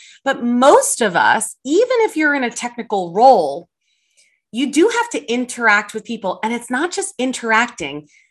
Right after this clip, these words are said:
As you get further and further along in your professional career, it's more about influencing than just interacting. And influencing, there's a lot that goes into that umbrella term. Things like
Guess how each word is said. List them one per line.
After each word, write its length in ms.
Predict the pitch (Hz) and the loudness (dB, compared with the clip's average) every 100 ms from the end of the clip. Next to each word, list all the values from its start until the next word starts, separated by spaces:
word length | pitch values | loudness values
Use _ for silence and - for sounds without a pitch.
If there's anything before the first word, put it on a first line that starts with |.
| _ _ _ _ - | _ _ _ _ -2
As 500 | 240 277 320 311 254 | 2 6 4 4 -2
you 320 | 277 294 285 | 2 2 2
get 260 | 277 254 - | 0 -2 -2
further 440 | 240 233 220 208 | -4 -4 -2 -4
and 120 | 196 | -6
further 400 | - 330 311 233 | -4 -2 0 0
along 360 | 196 190 185 185 | 0 0 0 0
in 60 | |
your 100 | 175 175 | -4 -6
professional 480 | 185 196 190 185 | -6 -6 -4 -8
career, 460 | 175 - 220 220 - | -10 -8 -2 -2 -2
it's 240 | 208 208 - | -8 -6 -10
more 360 | 196 226 262 - | -6 -2 -2 -2
about 280 | 202 170 - _ _ | -2 -4 -4 _ _
influencing 1200 | 220 320 427 - 156 - 92 - - 62 69 196 _ _ - _ _ | 0 0 0 -6 -8 -8 -12 -10 -10 -10 -16 -18 _ _ -20 _ _
than 200 | 190 185 | -4 -2
just 360 | 202 190 180 - | 0 0 -2 -6
interacting. 1040 | 175 165 151 156 170 - - - 180 175 _ _ _ _ _ _ - | -6 0 0 0 -2 -12 -12 -12 -20 _ _ _ _ _ _ _ -8
And 240 | 185 185 _ | -8 -8 _
influencing, 1200 | 269 554 - 370 349 294 269 254 - 262 262 240 | 0 0 -4 -2 2 2 0 -4 -4 -2 -2 -2
there's 220 | 214 254 | -4 0
a 120 | 190 | 2
lot 580 | 156 147 156 202 320 403 415 | 2 0 0 2 4 2 0
that 120 | 453 453 | -4 -2
goes 260 | 415 403 | -4 -4
into 240 | 392 381 330 | -6 -8 2
that 180 | 294 262 | 4 4
umbrella 480 | 247 240 226 220 | 2 2 4 2
term. 560 | 220 - 294 208 143 - _ - _ _ _ | -2 -2 0 0 -2 -12 _ -20 _ _ _
Things 380 | 254 247 247 240 | -4 -2 -2 -4
like 520 | 226 214 214 214 - | 0 2 2 -2 -10